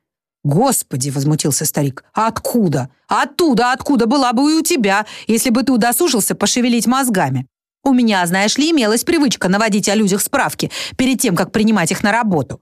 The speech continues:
Среди отребья, которое понабрал сюда ваш новый директор, только один человек производит впечатление профессионала. Как тут было не заинтересоваться?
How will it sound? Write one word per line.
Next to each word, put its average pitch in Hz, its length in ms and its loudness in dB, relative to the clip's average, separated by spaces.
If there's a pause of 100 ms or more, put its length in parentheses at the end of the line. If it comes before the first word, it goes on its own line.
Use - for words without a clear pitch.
(380)
Среди 226 400 0
отребья, 208 480 0
которое 170 340 0
понабрал 190 580 0
сюда 170 300 0
ваш 175 240 0
новый 269 300 2
директор, 156 520 -2 (260)
только 202 320 2
один 208 300 0
человек 254 420 0
производит 180 540 0
впечатление 185 600 0
профессионала. 170 880 -2 (320)
Как 190 240 -2
тут 220 120 2
было 247 220 2
не 254 140 2
заинтересоваться? 277 960 0